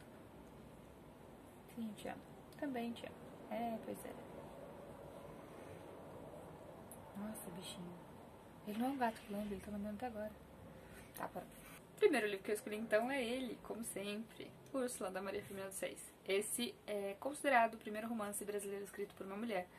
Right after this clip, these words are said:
considerado também o primeiro romance revolucionista escrito em língua portuguesa. É o meu queridinho da vida, o objeto de pesquisa da minha monografia. Qualquer pessoa que me conhece já tá careca de saber dele, mas não tinha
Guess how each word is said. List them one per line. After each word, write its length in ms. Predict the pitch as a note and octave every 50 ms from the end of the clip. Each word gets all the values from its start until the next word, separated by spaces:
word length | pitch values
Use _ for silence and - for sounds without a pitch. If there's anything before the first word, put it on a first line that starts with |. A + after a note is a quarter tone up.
| - - -
considerado 460 | - - A#3+ A#3 - A3+ A3 G#3 G3 G3
também 240 | - G#3 G3+ F#3+
o 40 | F#3+ F3+
primeiro 240 | - G3 G#3 G#3+
romance 240 | A3 G#3 G3 G3 G3
revolucionista 640 | - G#3+ G#3 G#3 G3+ G3+ - A3+ G#3 G3 G3+ - A#3
escrito 280 | A3+ - B3 A#3+ - E4+
em 80 | E4
língua 180 | C#4+ A#3+ G#3+ G#3
portuguesa. 420 | - G#3 G3+ - G3 F#3 F#3 F3 - - - - - - - - - - -
É 180 | - - C4+ C#4
o 60 | C4
meu 180 | A#3 A3 G#3+ G#3+
queridinho 340 | - G3+ G3+ F3+ F3+ G3 F#3+
da 120 | F#3 G#3
vida, 400 | G3+ G3 G3+ G3+ F3+ E3+ - - - - -
o 100 | - B3+
objeto 380 | C4+ B3 - - A3 G#3+ G#3+ -
de 40 | -
pesquisa 300 | - A3 - - G3 F#3
da 80 | G#3
minha 140 | G#3+ G#3 G3
monografia. 680 | G3 G3 G3+ G#3 A3+ A3+ A3+ - G#3+ G#3 G3+ G3+ G#3 - - - - - - -
Qualquer 240 | - G3 A3 B3+
pessoa 240 | C4 D4+ C#4 C4+ C4
que 80 | B3 A#3+
me 80 | B3
conhece 200 | A#3+ A#3+ G#3+ G3+
já 100 | G#3 A3
tá 100 | G#3+ A#3+
careca 340 | A#3+ - D4 C4+ A#3 - -
de 60 | A#3+
saber 220 | - - A3+ A#3 A3+
dele, 200 | F#3+ F#3+ G3+ - - - - - - - - - - - - -
mas 600 | A3 A3+ A#3+ B3 A#3+ C4+ - - - - - - - - - - - - - - - - -
não 140 | A3+ A3+
tinha 140 | A3+ - G#3